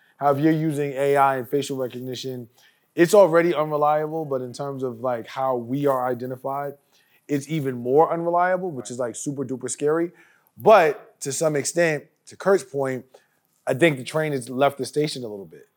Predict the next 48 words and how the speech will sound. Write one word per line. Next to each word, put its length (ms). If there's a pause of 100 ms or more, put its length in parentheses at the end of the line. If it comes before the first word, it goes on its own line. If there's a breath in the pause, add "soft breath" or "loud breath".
(160)
Like, 360 (280 soft breath)
that, 380
that, 360
that 340
is 160
not 360 (420)
coming 380
back, 360
right? 300
And 140
so, 500 (720 soft breath)
you 160
know, 160
and 100
the 100
other 200
thing 220
that 160
is 200
scary 440
for 180
me 260
about 460
it, 140
that 120
is 100
gonna 200
be 140
a 20
continuing 460
conversation, 680 (960)
there 400
is 220
no 260
pulling 380
the 120
plug 420
on 180
this. 340
It's 120
not 240
like 140
you 60
could 140
just 220
press 260
a 80
button 420